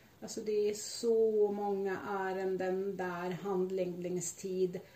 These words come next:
oskäligt dras ut på tid och också väldigt dåligt bemötande från flera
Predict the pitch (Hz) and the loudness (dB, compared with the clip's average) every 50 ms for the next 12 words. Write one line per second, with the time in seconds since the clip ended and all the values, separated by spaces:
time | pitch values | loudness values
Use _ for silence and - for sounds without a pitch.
0 | - - - - - - 254 247 226 208 214 208 - - - 220 202 190 180 180 | -20 -20 -20 -20 -8 -2 0 4 4 4 4 2 0 -4 -4 -2 0 2 2 2
1 | 185 190 185 185 - 196 190 180 214 226 226 208 190 185 180 - - - - 180 | 2 2 0 -2 -4 -4 -2 2 6 6 8 8 6 4 0 -2 -4 -2 0 0
2 | 180 - - - - - 185 - - 196 185 185 185 180 - - - 202 - - | 0 -2 -6 -8 -8 -8 -4 -2 -2 0 0 0 -2 -4 -4 -4 -4 -4 -4 -4
3 | - - - - - 196 170 - - - - 190 180 175 175 - - - - - | -8 -14 -12 -8 -8 -8 -8 -10 -10 -8 -4 -2 -2 -2 -4 -6 -10 -16 -20 -20
4 | - - - - - - - - - _ _ _ - - - - - - 185 185 | -20 -20 -20 -20 -20 -20 -20 -20 -20 _ _ _ -18 -18 -18 -18 -18 -18 -8 -4
5 | 202 208 202 190 180 180 180 180 190 185 180 180 185 - 185 180 180 - - - | 0 2 4 6 6 6 6 4 4 0 -4 -10 -12 -12 -14 -14 -16 -16 -16 -2
6 | - 208 196 - - - - - 190 185 226 202 180 175 190 190 - - - 180 | 2 4 4 4 2 -4 -16 -6 2 4 4 6 6 4 0 -2 -6 -4 -4 -2
7 | 180 190 202 226 226 - - - - - 110 113 - - - 180 190 185 170 170 | -2 0 0 -2 -2 -4 -6 -8 -6 -6 -6 -6 -8 -8 -6 -6 -4 -4 -4 -4
8 | 175 165 - - - 208 196 190 180 185 - - 185 | -6 -8 -6 -4 0 0 2 2 0 -2 -4 -6 -8